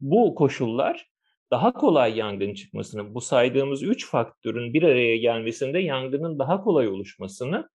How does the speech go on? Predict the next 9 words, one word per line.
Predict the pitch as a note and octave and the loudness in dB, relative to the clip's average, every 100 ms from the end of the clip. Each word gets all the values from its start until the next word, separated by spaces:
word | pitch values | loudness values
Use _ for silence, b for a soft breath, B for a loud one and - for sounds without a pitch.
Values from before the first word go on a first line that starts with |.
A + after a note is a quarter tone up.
| - | 0
ve | E3 F#3+ - | 2 4 2
yangın | A#2+ C3+ G#3+ | 0 4 2
çıktıktan | D4 C4+ F3+ E3+ D3 C#3 | 2 -4 -6 -2 0 0
sonra | F#3+ A#3+ | 0 -2
çok | - G3+ F#3 | 2 0 2
daha | C#3 C3 | 0 0
hızlı | C3 B2 C3+ | -4 -6 -4
yayılmasını | A2+ A2 G#2 G2 F#2+ G#2+ G2 G2 | -4 -4 -8 -10 -12 -10 -10 -12
sağlar. | - - A#2+ F#2 F2+ D2 - | -14 -6 -2 -2 -4 -8 -16